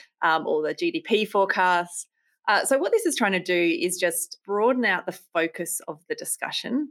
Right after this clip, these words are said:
Budgets are about, you know, making decisions that will impact Australia's future and just saying, what are the, what are the other things we care about? Um, you know, what actually matters for how people feel about their lives? The wellbeing chapter in this budget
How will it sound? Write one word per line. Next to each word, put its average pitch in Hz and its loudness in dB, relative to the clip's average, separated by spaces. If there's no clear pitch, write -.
Budgets 180 0
are 170 4
about, 160 2
you 170 -2
know, 165 -2
making 165 -6
decisions 180 0
that 180 2
will 175 0
impact 170 -2
Australia's 160 -2
future 269 0
and 233 2
just 233 0
saying, 208 0
what 247 2
are 277 4
the, 214 0
what 196 0
are 196 0
the 180 2
other 165 2
things 170 -6
we - -6
care 160 0
about? - -2
Um, 170 0
you - -4
know, 180 -2
what 214 2
actually 170 0
matters 156 -2
for - -4
how 185 0
people - -4
feel 233 2
about 170 4
their 160 2
lives? 151 -2
The 220 0
wellbeing 208 2
chapter 277 0
in 262 4
this 220 2
budget 185 2